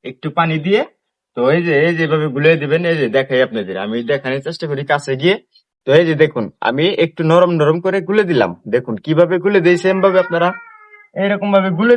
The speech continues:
দিবেন। আর একটু পানি দেওয়া লাগবে, আর একটু নরম করতে হবে। এই যে আমি গুলে দিলাম যাতে পড়ে না যায়। অর সু-, দেখুন আমি এখন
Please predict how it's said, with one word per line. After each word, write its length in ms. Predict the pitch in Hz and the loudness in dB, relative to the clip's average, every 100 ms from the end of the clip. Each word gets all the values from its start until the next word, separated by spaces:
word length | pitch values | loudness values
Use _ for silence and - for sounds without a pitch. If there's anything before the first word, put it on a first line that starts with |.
| 208 | 2
দিবেন। 220 | 160 113 104 _ _ _ _ _ _ _ | 2 0 -2 _ _ _ _ _ _ _
আর 140 | - 196 202 | 0 0 0
একটু 140 | 208 185 | -4 0
পানি 140 | 190 180 | 0 2
দেওয়া 140 | 190 196 | 2 2
লাগবে, 260 | 185 185 262 - _ _ _ _ _ _ 151 | -2 -4 -6 -6 _ _ _ _ _ _ -2
আর 100 | 156 | -2
একটু 120 | 151 170 | -2 0
নরম 200 | 180 208 190 | 2 2 -2
করতে 160 | 175 160 | -2 0
হবে। 160 | 160 247 - _ _ _ - | 0 -2 -6 _ _ _ -2
এই 120 | 151 | 0
যে 60 | 143 131 | 2 0
আমি 120 | 156 147 | -2 -2
গুলে 180 | 196 208 160 | 2 2 2
দিলাম 220 | 151 185 160 123 | 0 0 0 0
যাতে 280 | 120 190 247 - _ _ _ _ _ _ _ _ _ _ _ _ - | 0 0 -2 -4 _ _ _ _ _ _ _ _ _ _ _ _ 0
পড়ে 180 | 226 226 | 2 4
না 80 | 220 170 | 4 4
যায়। 160 | 143 139 | 4 4
অর 80 | 143 - | 2 0
সু-, 220 | 190 131 139 | -2 -2 -2
দেখুন 220 | 147 147 185 175 | -4 -2 -2 0
আমি 100 | 170 | 0
এখন 140 | 175 | -2